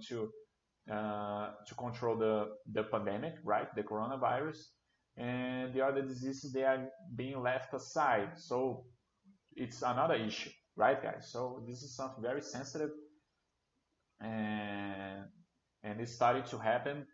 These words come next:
like, each day that we don't know how to predict, right? So anyway, anyway. So about home office, if you guys wanna share a little bit about home office, I must say that,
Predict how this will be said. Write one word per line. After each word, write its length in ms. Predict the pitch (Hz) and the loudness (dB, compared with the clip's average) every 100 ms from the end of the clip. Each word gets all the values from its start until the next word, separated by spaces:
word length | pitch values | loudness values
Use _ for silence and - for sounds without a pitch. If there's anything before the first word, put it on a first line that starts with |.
| - | -4
like, 300 | 113 117 123 - - | 0 2 0 -4 -4
each 240 | 147 - | -4 -2
day 300 | 113 107 101 - - _ _ _ - | 4 4 4 -4 -14 _ _ _ -4
that 200 | 104 107 | 0 2
we 120 | 120 | 2
don't 160 | 123 123 | 2 2
know 100 | 113 | 0
how 160 | 120 | 0
to 140 | 113 - | -2 -4
predict, 480 | 113 104 101 98 - - | -4 -4 -2 -4 -4 -4
right? 240 | 104 117 - - - _ _ _ | 2 2 2 -10 -20 _ _ _
So 260 | - - 160 | -4 2 4
anyway, 460 | 165 139 101 - - | 4 4 2 2 -6
anyway. 340 | 135 135 104 95 - _ _ _ _ _ _ _ _ _ _ _ | -4 2 2 2 -4 _ _ _ _ _ _ _ _ _ _ _
So 280 | - 175 156 | 4 8 10
about 300 | 151 160 156 | 12 10 10
home 260 | 175 151 | 4 4
office, 680 | - 117 104 82 - - - | 10 10 8 0 -8 -14 -8
if 180 | 131 131 | -6 -2
you 80 | 143 | 6
guys 260 | 139 139 | 6 6
wanna 220 | 147 143 123 | 0 -2 -2
share 240 | - 139 | 2 4
a 100 | 135 | 4
little 180 | 127 120 | 4 2
bit 180 | 123 123 | 2 0
about 240 | 113 117 | 2 2
home 260 | 127 123 120 | 2 -2 2
office, 600 | 113 113 147 143 - - _ _ _ _ _ _ _ - | 6 6 4 -6 -8 -18 _ _ _ _ _ _ _ 0
I 120 | 110 | 2
must 360 | 113 131 131 - | 4 2 0 2
say 320 | 120 110 104 | 2 4 2
that, 220 | 113 117 | 2 2